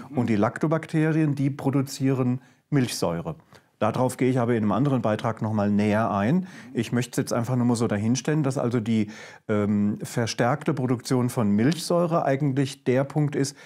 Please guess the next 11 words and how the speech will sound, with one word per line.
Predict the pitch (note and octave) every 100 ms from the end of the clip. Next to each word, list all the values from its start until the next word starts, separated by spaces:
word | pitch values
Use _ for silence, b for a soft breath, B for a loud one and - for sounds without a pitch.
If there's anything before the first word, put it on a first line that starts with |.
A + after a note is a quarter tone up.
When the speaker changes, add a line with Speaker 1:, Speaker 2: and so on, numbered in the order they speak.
| b b
Speaker 2:
der | A2+
das | A#2+ C3
Milieu | A#2+ G#2+ B2+
im | C3 B2 A2+ A#2 A#2
Dickdarm | C3+ - A2 A2+ A#2
wieder | A#2+ B2+ B2+
in | A#2+
den | A#2 A2
leicht | G#2+ G#2+ A#2 -
sauren | G#2+ A2 A2+
Bereich | G#2 G2 G2+ G#2+